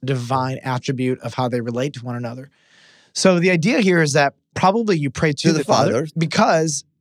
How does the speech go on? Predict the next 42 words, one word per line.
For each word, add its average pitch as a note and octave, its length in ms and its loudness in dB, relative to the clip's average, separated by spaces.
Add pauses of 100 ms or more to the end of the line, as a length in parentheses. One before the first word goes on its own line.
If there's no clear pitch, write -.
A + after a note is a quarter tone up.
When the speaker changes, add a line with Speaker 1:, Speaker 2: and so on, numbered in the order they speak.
(180)
Speaker 1:
he's D#3+ 260 0
the E3 100 0
leader D#3 300 2
of C3+ 60 0
the B2+ 60 -6
Trinity, F3 400 2
and C3+ 120 0
you C3+ 60 -2
Speaker 2:
Yes. B2+ 80 -4
Speaker 1:
pray D3 140 2
to - 220 2
the A#3 80 2
Father C3 380 2
in D3 200 0
the C#3+ 80 0
name D#3+ 340 2
of D#3 120 2
Jesus C3+ 440 0
because C#3+ 340 0
you've B2+ 100 -4
trusted C3+ 400 -2
in A#2+ 100 -4
Jesus. A2+ 440 -2
Speaker 2:
Mm-hmm. - 80 -20 (500)
Speaker 1:
Uh, D3 80 0
and E3+ 100 0
you F3 60 2
do F#3+ 100 4
that A3+ 120 2
by F#3+ 100 4
the D#3+ 60 -4
power C#3+ 200 2
of C3 60 -2
the A#2+ 60 -6
Spirit. - 500 -2
So C#3+ 120 0
even, E3 220 0
like, C#3+ 220 -2
the C#3 100 0
desire C#3+ 720 2
and C3+ 140 -4
the - 100 -10